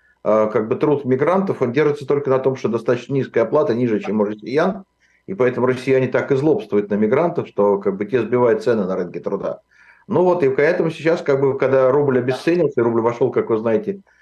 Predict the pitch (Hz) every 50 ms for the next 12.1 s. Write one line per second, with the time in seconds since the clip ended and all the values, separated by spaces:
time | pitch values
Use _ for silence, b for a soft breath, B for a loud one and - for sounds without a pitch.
0 | b b b b b _ _ - 143 151 143 - 123 123 - 165 147 139 131 117
1 | - - 139 131 123 120 104 - 131 127 123 127 127 - - 151 190 214 214 190
2 | 147 - - 147 160 175 170 156 147 151 160 156 - 135 131 151 175 165 160 131
3 | 120 117 110 107 104 101 101 101 101 - - _ b b b b b b - 101
4 | 160 214 214 - 196 175 175 202 202 202 - - - 180 170 160 180 170 160 156
5 | - 151 143 131 131 - - 143 139 135 131 - 82 95 104 107 110 107 104 117
6 | - - 135 135 139 143 135 - 127 131 135 139 135 185 208 208 202 160 - 165
7 | 165 160 - 139 120 139 135 139 139 131 117 104 95 104 123 131 123 104 127 110
8 | 98 98 - 117 127 143 147 143 - 98 92 - - - 175 190 185 - _ _
9 | _ _ _ _ _ _ _ _ - 135 131 165 156 196 208 214 180 170 - 151
10 | 160 156 143 190 208 208 208 190 165 165 156 - 147 147 143 - 190 185 - 165
11 | 147 139 131 156 170 175 165 156 143 143 143 147 123 135 135 - - 117 95 78
12 | 78 -